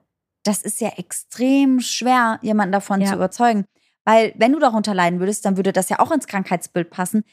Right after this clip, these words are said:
Speaker 1: dass du alles dafür machst, nicht aufzufliegen und eben
Speaker 2: Ja.
Speaker 1: leugnest, dass du's hast. Also
Speaker 2: Ja.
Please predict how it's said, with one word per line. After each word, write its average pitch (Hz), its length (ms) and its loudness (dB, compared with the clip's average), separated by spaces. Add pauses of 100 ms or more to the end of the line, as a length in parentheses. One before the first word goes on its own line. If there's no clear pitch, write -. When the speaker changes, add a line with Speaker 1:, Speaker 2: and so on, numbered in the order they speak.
(160)
Speaker 1:
dass - 140 -6
du - 120 -6
alles 254 220 2
dafür 226 260 -2
machst, 226 380 -2 (560)
nicht 285 300 4
aufzufliegen 196 720 -2
und - 260 -4
eben 190 140 2
Speaker 2:
Ja. 180 100 2
Speaker 1:
leugnest, 226 640 0 (380)
dass 277 260 2
du's 202 220 -10
hast. 175 360 -8
Also 202 260 0
Speaker 2:
Ja. 202 160 -2